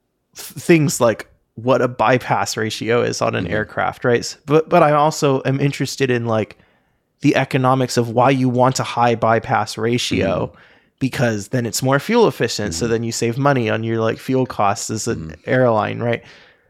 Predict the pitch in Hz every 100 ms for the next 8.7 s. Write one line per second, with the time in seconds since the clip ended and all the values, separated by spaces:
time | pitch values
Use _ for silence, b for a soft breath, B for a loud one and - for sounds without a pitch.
0 | B _ _ _ 131 131 - 151 120 127
1 | - 131 143 208 208 135 113 117 110 110
2 | 113 110 110 117 120 127 135 147 143 143
3 | 147 135 107 92 110 110 113 104 101 -
4 | B B B - 98 98 92 85 110 135
5 | 143 - 135 - 135 110 87 95 101 98
6 | 92 82 85 87 87 87 85 b _ 95
7 | 92 85 92 80 - _ _ _ _ _
8 | _ _ 90 85 85 80 90